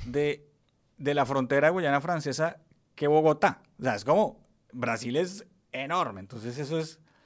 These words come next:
es más, eh, está al lado de Venezuela y toca ir hasta Brasilia, que es que por la tal visa. Entonces nadie pasa esa frontera, es un puente binacional y nadie lo pasa.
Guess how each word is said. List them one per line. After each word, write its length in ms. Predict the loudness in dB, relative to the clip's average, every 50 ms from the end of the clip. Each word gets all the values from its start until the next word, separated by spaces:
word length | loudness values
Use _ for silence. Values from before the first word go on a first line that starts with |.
| _ _ _ _ _ _ _ -12
es 140 | -8 -6
más, 200 | -4 -4 -4 -4 -6 -14
eh, 180 | -16 -16 -18 _ _ -16
está 180 | -12 -6 -4 -2
al 80 | 2
lado 260 | 4 4 6 6 6
de 120 | 4 2 0
Venezuela 640 | 0 -2 -4 -6 -4 -4 -4 -2 0 0 -2 -2 -4
y 180 | -8 -8 -8 -6
toca 300 | -6 -8 -4 -4 -4 -4
ir 80 | -2 -4
hasta 180 | -4 -2 -2
Brasilia, 460 | -2 -2 -2 -4 -6 -6 -6 -6 -6
que 100 | -6 -6
es 120 | -8 -8 -8
que 80 | -10
por 140 | -10 -10 -8
la 140 | -8 -8 -8
tal 180 | -8 -10 -10 -10
visa. 240 | -10 -12 -12 -10
Entonces 320 | -6 -2 -2 0 0 0 -2
nadie 480 | 0 0 2 2 2 2 0 0 0
pasa 240 | 2 2 2 2 2
esa 140 | 0 -2 -4
frontera, 400 | -2 -2 -4 -2 0 0 0 0
es 80 | -2 -4
un 80 | -6 -6
puente 240 | -6 -6 -6 -4
binacional 360 | -4 -4 -4 -2 0 0 -2 0
y 20 |
nadie 240 | -2 -2 -2 0 0 -2
lo 120 | -2 -2
pasa. 280 | -4 -6 -6 -6 -16